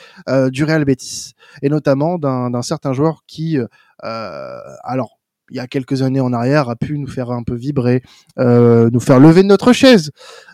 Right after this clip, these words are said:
quand, quand on le regardait jouer, et il a connu un petit déclin. Avant, voilà, peut-être, pourquoi pas, cette saison, de revivre un, une nouvelle, euh, une nouvelle saga, un nouveau souffle pour lui. C'est le, ce, ce, ce, ce bon diable Disco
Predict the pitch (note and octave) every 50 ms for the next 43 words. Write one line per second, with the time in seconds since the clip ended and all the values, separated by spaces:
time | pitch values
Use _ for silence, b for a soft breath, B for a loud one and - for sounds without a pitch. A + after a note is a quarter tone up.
0 | B B - D3 D3+ D3 C#3+ C#3+ C#3 C3+ C3+ C3+ C3 C3 C3 C3 B2+ C3+ C3 -
1 | C#3 C3+ B2+ B2+ C3+ C3 C3 B2+ B2+ C3 C3 B2 C3+ F3 G#3 A3 F#3 D3 C3+ C3
2 | C3 C3 B2+ B2+ B2+ B2 B2 A#2+ A#2+ B2 B2 B2 B2+ B2 - B2+ A#2+ B2 C3 B2+
3 | A#2+ - - B2+ B2+ B2 - _ - B2 B2 C#3 - B B B B B B B
4 | B B B A#2 C#3 C#3 F3 G#3+ B3 B3+ C4+ C4 B3+ B3+ A#3+ - _ _ _ _
5 | _ _ - C3+ C3+ C3 D3 D#3 _ _ _ - D3+ - - D#3+ - - E3 D3+
6 | - C#3+ C#3 - D3+ - - C#3 - C3+ C3 E3 F3+ E3 C#3+ B2 B2+ C#3 C#3+ C#3+
7 | D#3 E3+ D#3 C#3 C3 B2+ B2 B2 A#2+ A#2+ A#2 A#2 A#2+ C3 B2 A#2+ B2+ B2 B2 C3
8 | C3+ C#3 D3+ D3+ C#3+ C3 A#2+ A#2 A2+ A#2 B2 - B2 B2+ B2+ B2+ B2+ A#2+ - -
9 | C3+ B2 B2+ B2 C3 C3+ C3 B2+ C3 C3 - - - E3+ - - B2 A2+ - C3
10 | C#3 C#3+ D#3+ E3+ B B B B B B B - - F3+ F#3 F#3+ F3 D#3 D3 C#3+
11 | C#3 C3+ B2+ - - C3+ B2 A#2 - - A#2+ G#2+ - - A#2+ A#2 - - - A#2
12 | G#2+ - - - A#2+ A#2 A#2 D#3+ F3+ F3 E3 D#3+ D3+ C#3 C3 D3 F3 D#3+ D3 C3+
13 | C3 B2+ C3 - - - E3 F3